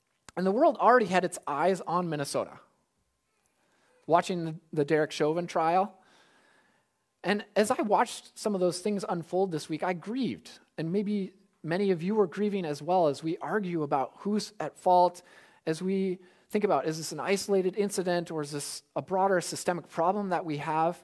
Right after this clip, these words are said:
People are arguing about these things right now, and we're all like, "Ugh," right? Why can't we just get along?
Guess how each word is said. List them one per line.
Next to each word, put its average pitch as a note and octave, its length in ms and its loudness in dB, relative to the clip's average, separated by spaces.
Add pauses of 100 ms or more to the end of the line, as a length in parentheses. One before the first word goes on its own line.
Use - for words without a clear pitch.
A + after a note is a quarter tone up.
(380)
People A3 220 -2
are D#3 240 -2
arguing G3 360 -4
about D3 320 -2
these C#3 280 -6
things D3 320 -8
right A#2 180 -4
now, G#2+ 340 -4
and D3 140 -12
we're D#3 100 -2
all E3 140 2
like, C#3 180 -4 (120)
"Ugh," G#3 440 2 (1500)
right? G3+ 340 2
Why F#3 160 -2
can't A#3 220 -4
we G3+ 60 -2
just F#3+ 200 -4
get G#3 120 4
along? E3 600 0